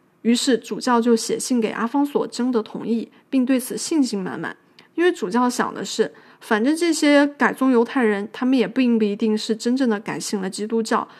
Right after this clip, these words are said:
谁知道他们是不是私底下还偷偷信着犹太教呢？而且他们占有了这么多政府内的职务，还占有了那么多的财产，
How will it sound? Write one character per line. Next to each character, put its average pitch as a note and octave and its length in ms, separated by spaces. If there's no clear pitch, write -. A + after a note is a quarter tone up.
谁 A3 200
知 C#4+ 100
道 C4+ 160
他 B3 160
们 A#3+ 140
是 A#3+ 140
不 A3+ 100
是 G#3 180
私 A#3 240
底 B3 140
下 F#3+ 180
还 G3 120
偷 - 180
偷 C4 160
信 C4 180
着 G3+ 80
犹 - 200
太 A#3 200
教 G#3+ 200
呢？ - 160
而 G#3 120
且 G#3+ 200
他 - 160
们 G#3+ 160
占 A#3 180
有 G#3 140
了 B2+ 100
这 - 140
么 A#3+ 160
多 F#3+ 160
政 G#3 240
府 F#3+ 140
内 F#3+ 120
的 F3+ 140
职 - 220
务， F3+ 260
还 G#3 160
占 A#3+ 200
有 G#3+ 140
了 F3 120
那 C4 100
么 C#4+ 120
多 E3+ 160
的 F3 120
财 - 240
产， - 200